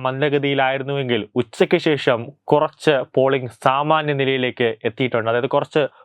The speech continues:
ഉയർന്നിട്ടുണ്ട് എന്ന് വേണം കരുതാൻ. തിരഞ്ഞെടുപ്പിൽ ഇക്കുറി ആം ആദ്മിക്ക് അടി പതറും എന്ന് നേരത്തെ തന്നെ വ്യക്തമാണ്. കാരണം കഴിഞ്ഞ രണ്ട് പ്രാവശ്യം ആം ആദ്മിയാണ്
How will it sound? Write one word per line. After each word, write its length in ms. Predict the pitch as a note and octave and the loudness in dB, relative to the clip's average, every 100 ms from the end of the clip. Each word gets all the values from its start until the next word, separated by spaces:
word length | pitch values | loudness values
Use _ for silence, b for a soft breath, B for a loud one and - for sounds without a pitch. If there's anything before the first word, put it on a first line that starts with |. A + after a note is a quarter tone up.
| - | 0
ഉയർന്നിട്ടുണ്ട് 680 | D3+ F3 F3 D3 C3 B2+ - | 2 2 0 0 0 0 -2
എന്ന് 180 | B2+ B2 A#2 | -4 -2 -2
വേണം 200 | A2 G#2 - | -2 -4 -4
കരുതാൻ. 280 | F#2+ F#2 F#2 B B B B B B B B - | -2 -2 -2 B B B B B B B B 2
തിരഞ്ഞെടുപ്പിൽ 520 | B3 C4+ C#4 G#3 A3 - | 4 4 2 2 0 2
ഇക്കുറി 440 | F3 G#3 F3+ F3 - | 2 4 2 -2 2
ആം 280 | D#3+ F#3 F3+ | 2 4 0
ആദ്മിക്ക് 500 | F3+ F3+ D#3 D3+ C#3 C#3+ | 0 -4 0 -2 0 0
അടി 180 | C#3 D#3+ D#3 | 0 0 0
പതറും 400 | D3+ C#3+ D3 D3 | 0 0 -2 -4
എന്ന് 280 | D3 C3+ C3+ | -6 -4 -2
നേരത്തെ 400 | C3+ D3 D#3 D3 | -2 -2 0 0
തന്നെ 140 | C#3 C3+ | -2 -2
വ്യക്തമാണ്. 600 | B2 - B2+ G2 F2 - - | -4 -2 -2 -2 -6 -4 0
കാരണം 260 | C3+ C3+ E3+ | 2 0 0
കഴിഞ്ഞ 240 | D3+ C3+ C3+ | -2 0 0
രണ്ട് 380 | C3+ D#3 E3+ F3 | -2 -2 -4 0
പ്രാവശ്യം 520 | D#3+ D#3 D3 D3 C#3 C#3+ | 2 0 0 -2 -2 -2
ആം 240 | C3+ D3+ | -2 0
ആദ്മിയാണ് 420 | C#3+ D3 D3 C#3 | -2 -2 -4 -2